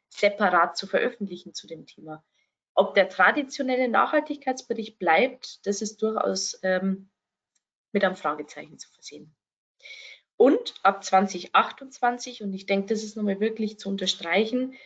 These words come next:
so ist es derzeit in der C-S-R-D-Richtlinie hinterlegt, soll es eine, äh, analoge Prüfungspflicht, das heißt auch Reasonable Assurance für die C-S-R-D-Berichterstattung geben.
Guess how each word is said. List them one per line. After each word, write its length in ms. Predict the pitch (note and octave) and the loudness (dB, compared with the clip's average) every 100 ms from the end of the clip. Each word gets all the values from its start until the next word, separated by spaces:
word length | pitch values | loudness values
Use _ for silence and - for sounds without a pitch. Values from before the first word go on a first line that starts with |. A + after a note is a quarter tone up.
| - | -16
so 140 | - G#3 | -2 2
ist 120 | G#3+ | 4
es 140 | G#3+ | 2
derzeit 400 | - F#3+ F#3+ G#3+ | 4 4 4 0
in 100 | G#3 | 0
der 140 | F#3+ F#3+ | -2 -4
C-S-R-D-Richtlinie 1000 | - F#3+ - - F#3 F#3+ G3 - F#3 F3+ | -8 -8 -8 -8 -6 -6 -6 -10 -12 -10
hinterlegt, 680 | F3+ - E3 F3+ A3+ - _ _ _ _ | -12 -14 -2 0 0 -4 _ _ _ _
soll 320 | - G3 G#3 | 4 6 6
es 240 | A3+ A3+ | 2 0
eine, 500 | - F#3 F#3+ F3+ E3+ - _ - | 0 2 2 2 0 -6 _ -12
äh, 240 | D#3+ D#3+ - | -4 -4 0
analoge 520 | F#3 A#3 B3 B3 C4+ | 2 4 2 2 -2
Prüfungspflicht, 800 | C4 C4 C4 C#4 - - C#4+ - | -2 -6 -6 -8 -8 -12 -12 -12
das 140 | D3+ | -8
heißt 220 | D#3 D3 - | -8 -2 0
auch 200 | G3 G3+ | 2 2
Reasonable 480 | A3+ A#3+ A3+ A3+ | 2 2 0 0
Assurance 460 | F#3+ - G3 F#3+ G3 | -2 0 2 0 -2
für 120 | - | -6
die 120 | G3+ | -10
C-S-R-D-Berichterstattung 1300 | F#3 - F3 E3+ E3 D#3 D#3+ D3+ - D3+ D3 - D3+ | -8 -8 -4 -2 -4 -8 -12 -14 -16 -16 -16 -18 -20
geben. 200 | C#3 C3 | -20 _